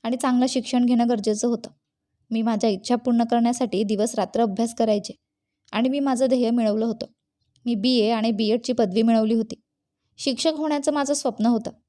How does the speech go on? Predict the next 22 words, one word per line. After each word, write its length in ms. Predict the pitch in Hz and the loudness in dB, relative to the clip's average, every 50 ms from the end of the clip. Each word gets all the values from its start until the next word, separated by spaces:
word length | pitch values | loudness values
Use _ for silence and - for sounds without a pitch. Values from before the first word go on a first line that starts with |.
| _ _ _ | _ _ _
त्यामुळे 300 | 208 208 208 214 220 220 | -4 -2 -2 0 0 0
माझं 260 | 214 220 214 202 220 | 0 -2 -2 -2 -4
स्वप्न 320 | 220 - - 196 - 208 220 | -4 -4 -4 -4 -2 -2 -2
पूर्ण 300 | 214 - 214 196 202 214 | 0 0 -2 -2 0 0
करण्यासाठी 580 | 208 247 247 240 247 247 - 233 - 196 202 | 0 0 2 2 2 2 0 -2 -2 -2 0
मी 120 | 220 240 254 | 2 2 0
शिक्षण 380 | - - 214 - - 254 240 | 0 -2 -6 -4 -2 0 0
विभागात 440 | 240 254 233 233 240 226 214 180 202 208 | 2 2 2 2 0 0 0 -2 -2 0
नोकरीसाठी 540 | 220 214 196 214 220 220 226 247 226 220 247 | -2 -2 0 0 0 0 0 0 -2 0 2
अर्ज 220 | 233 208 170 - 214 | 2 0 0 -2 -2
करायला 360 | 220 240 233 233 233 226 233 | -2 0 0 2 0 0 0
सुरुवात 280 | 233 247 220 220 220 226 - | -2 -2 -2 -2 -2 -2 -2
केली 180 | - 226 208 175 - _ _ _ _ _ _ _ _ _ _ | -2 -2 -2 -2 -6 _ _ _ _ _ _ _ _ _ _
आणि 140 | - 196 202 180 | -12 -10 -4 0
त्यासोबत 540 | - 202 190 202 - 233 190 180 190 208 - | 0 2 2 2 0 0 0 0 0 0 0
नोकरी 280 | 214 202 185 - 226 240 | -2 -2 0 2 2 2
मिळावी 380 | 233 240 233 240 220 185 214 | 4 4 2 2 2 0 0
यासाठी 460 | 220 220 196 208 - 240 220 - 196 | 0 0 0 -2 -2 -4 -4 -2 -2
मी 100 | 214 220 | -2 -2
देवाकडे 400 | 220 202 196 190 202 202 226 226 | -2 -2 -2 -2 -2 0 0 -2
प्रार्थनाही 560 | 220 - 214 190 180 - - - 226 240 226 220 | 0 0 0 -2 -2 -2 -2 -2 0 0 0 0
केली. 240 | - 208 185 - | -2 -4 -4 -6